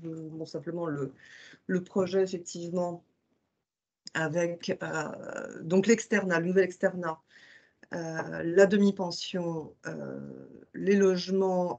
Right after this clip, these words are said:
et au-dessus un, un parking, donc sur une parcelle un petit peu plus grande. Je pense qu'on peut passer sur le, le plan suivant. Donc le plan de masse, le plan de masse environnemental, euh,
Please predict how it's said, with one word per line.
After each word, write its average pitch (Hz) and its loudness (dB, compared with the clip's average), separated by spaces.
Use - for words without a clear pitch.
et 185 2
au-dessus 190 -2
un, 147 -8
un 143 -4
parking, 254 4
donc 165 -6
sur 175 -4
une 175 2
parcelle 175 0
un 220 4
petit 208 -2
peu 180 -4
plus 202 -2
grande. 269 2
Je 196 -2
pense 190 -6
qu'on 185 -2
peut 185 2
passer 196 0
sur 185 -8
le, 156 -4
le 202 -2
plan 202 -2
suivant. 277 2
Donc 196 2
le 220 2
plan 202 4
de 190 2
masse, 190 2
le 175 0
plan 180 -2
de 185 0
masse 180 0
environnemental, 185 6
euh, 160 -6